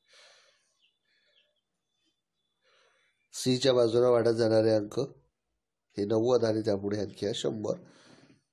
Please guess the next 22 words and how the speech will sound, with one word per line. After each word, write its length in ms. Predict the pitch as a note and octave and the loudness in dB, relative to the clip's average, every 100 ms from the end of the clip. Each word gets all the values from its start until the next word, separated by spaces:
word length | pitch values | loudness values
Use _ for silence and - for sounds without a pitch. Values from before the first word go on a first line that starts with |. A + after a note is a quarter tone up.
| _ _ | _ _
शंभर 380 | - G#2+ B2+ C#3 | -6 0 4 4
अंशाचा 420 | C3 B2+ A#2+ B2 | 4 2 0 0
कोन 240 | A#2+ A#2 | 0 0
आपण 240 | A2 G2+ A#2+ - _ _ _ _ - - A2 | 0 -2 -6 -12 _ _ _ _ -20 -14 -2
बीवर 340 | B2+ C#3 C3 | 0 4 2
काढणार 320 | A#2+ G2+ G2+ | 2 -2 0
आहोत 180 | G2+ A2+ | -2 -4
आणि 140 | A#2+ | -6
तो 140 | A2+ A#2+ | -4 -4
किरण 360 | A#2+ A#2 A#2 A#2 | -2 0 0 0
थोडा 180 | A2+ A2+ | -2 0
लांब 360 | A#2 C3+ D3 | 2 2 2
काढून 280 | C#3 A2+ A2 | -2 0 0
घेणार 260 | G#2 G2+ G2 | 0 -2 -4
आहोत. 180 | A2+ - _ _ - - - _ - | -6 -12 _ _ -20 -20 -20 _ -2
मागेच 560 | A#2 A2+ B2+ - - - _ | 0 0 -2 -4 -14 -16 _
उदाहरणात 400 | B2+ A#2+ A#2+ A#2+ | -6 0 2 2
मी 140 | A#2 C3 | 0 -2
सांगितल्याप्रमाणे 800 | B2 G#2+ A2 A#2 B2 C3 A#2+ | -2 -2 -2 0 2 2 0
हा 200 | A#2+ A2+ | -2 -6
किरण 320 | G#2+ A#2+ A2+ A2+ | -6 -2 0 0
आपल्याला 380 | G#2 G#2 G#2 | 0 -4 -4